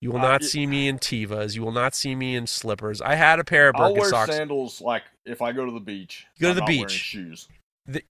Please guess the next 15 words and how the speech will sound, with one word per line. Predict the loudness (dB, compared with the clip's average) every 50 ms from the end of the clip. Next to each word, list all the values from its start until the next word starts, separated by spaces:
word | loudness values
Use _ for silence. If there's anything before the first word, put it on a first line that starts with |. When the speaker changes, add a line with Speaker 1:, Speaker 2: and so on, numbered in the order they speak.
| _ _ _ _ _ -4
Speaker 1:
If | -2 -2 -4 -6 -6 -4
it's | -2 -2 0 4
not | 6 8 8 8 8 6
by, | 6 6 6 6
you | 4 2 0
know, | 2 4
there | 4 4 4
was | 4 2 2
this | 0 -4 -4
one | -4 -2 2 2 2 2 2 -2
phase | -6 -8 -4 -2 0 0 2 0 -2 -2 -4 -6 -6
where | -4 -2 -2 -2
people | -2 -6 -6 -4 -4 -4
were, | -4 -4 -4
like, | -4 -6 -8 -10 _ -20 -20